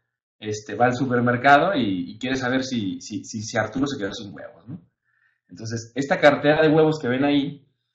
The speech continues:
este, eh, es, es, va haciendo una predicción, ¿sí? De cuántos huevos debo de comprar en base a mis consumos, a, a mis hábitos de consumo. Entonces, cuando estoy en el supermercado,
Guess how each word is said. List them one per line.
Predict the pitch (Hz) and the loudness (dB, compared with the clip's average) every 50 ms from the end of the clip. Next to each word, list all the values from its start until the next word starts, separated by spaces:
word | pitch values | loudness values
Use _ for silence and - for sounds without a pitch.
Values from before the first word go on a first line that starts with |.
| _ _ _ _ _ _ | _ _ _ _ _ _
este, | 117 107 104 - - - 113 110 107 107 107 104 98 - - - - _ _ | -6 -6 -6 -6 -6 -6 -2 0 0 2 2 2 0 -2 -4 -10 -16 _ _
eh, | - 110 110 107 104 104 101 98 95 95 92 92 - - | -10 -8 -6 -4 -4 -4 -4 -4 -4 -4 -4 -6 -4 -4
es, | 127 131 127 117 120 113 | -4 -2 -2 -2 -2 -4
es, | - - | -4 -2
va | 107 101 82 85 - | 0 2 2 4 4
haciendo | 143 147 156 156 156 | 4 4 4 4 4
una | 156 156 147 - | 4 4 4 4
predicción, | 139 135 127 127 123 - - 143 135 139 160 170 - - _ _ _ _ | 4 2 2 2 0 0 0 0 0 0 -2 -6 -10 -14 _ _ _ _
¿sí? | _ - 131 135 - | _ -2 0 0 0
De | 104 104 104 | -2 -4 -2
cuántos | - 123 127 131 131 143 139 131 | 0 0 2 2 2 0 0 2
huevos | 131 143 143 131 113 107 107 | 4 4 4 4 2 2 2
debo | 117 120 127 | 2 2 2
de | 127 123 | 2 0
comprar | 123 123 120 120 - 135 120 117 120 - - - _ _ _ _ _ _ _ _ _ _ | 0 0 -2 -2 0 0 0 0 0 -2 -8 -16 _ _ _ _ _ _ _ _ _ _
en | 98 104 | -6 0
base | 107 113 113 117 - 139 | 2 2 2 2 0 -2
a | 131 | -2
mis | 120 117 113 | -2 -2 -4
consumos, | - - 101 101 - 98 95 98 98 101 - - - - | -6 -10 -14 -14 -14 -14 -14 -14 -14 -16 -16 -18 -14 -12
a, | 92 98 85 - | -12 -10 -6 -6
a | - | -4
mis | 113 107 101 | -4 -4 -6
hábitos | 98 90 87 95 101 | -8 -10 -10 -12 -12
de | 117 113 | -8 -4
consumo. | 143 147 156 175 247 240 175 | -4 -2 -2 0 0 0 0
Entonces, | 131 113 135 127 - | 0 -2 -4 -6 -6
cuando | 117 107 101 | -8 -12 -8
estoy | - 151 170 | -4 -4 -2
en | 190 | -2
el | 185 170 | -2 -2
supermercado, | 180 165 156 175 165 165 165 160 - 196 185 151 151 - - - | -2 -2 -2 0 0 0 0 4 6 8 8 8 6 2 -4 -10